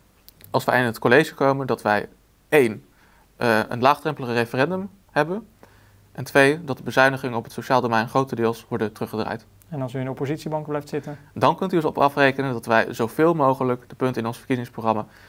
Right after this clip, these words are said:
Speaker 1: met die twee die ik net heb genoemd, vooraan, eh, proberen te realiseren. En dat we daar al het werk in stoppen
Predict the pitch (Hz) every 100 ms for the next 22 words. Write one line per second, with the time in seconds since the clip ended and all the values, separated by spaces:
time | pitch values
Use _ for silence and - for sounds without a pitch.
0 | - - - 113 - 113 107 107 131 120
1 | - 110 104 104 - _ - - 113 120
2 | 147 151 _ _ - - - 117 107 107
3 | - - 127 131 117 117 107 101 104 101
4 | 101 98 98 - - - - _ _ _
5 | 156 151 127 135 127 - - 131 127 120
6 | 135